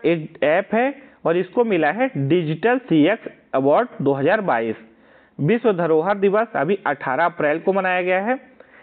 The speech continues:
इंडिया पल्स and ग्रेन्स एसोसिएशन के नए अध्यक्ष बने हैं बिमल कोठारी।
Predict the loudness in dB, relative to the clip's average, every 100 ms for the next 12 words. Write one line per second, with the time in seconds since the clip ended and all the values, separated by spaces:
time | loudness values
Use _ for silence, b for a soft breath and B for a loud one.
0 | B -2 2 4 2 2 0 0 0 -2
1 | 0 0 0 0 -2 2 0 2 0 0
2 | -2 -2 0 0 0 0 -4 -2 -2 0
3 | -2 -2 -2 -4 B B B 0 2 2
4 | 0 0 -2 -2 -2 -2 -2 -4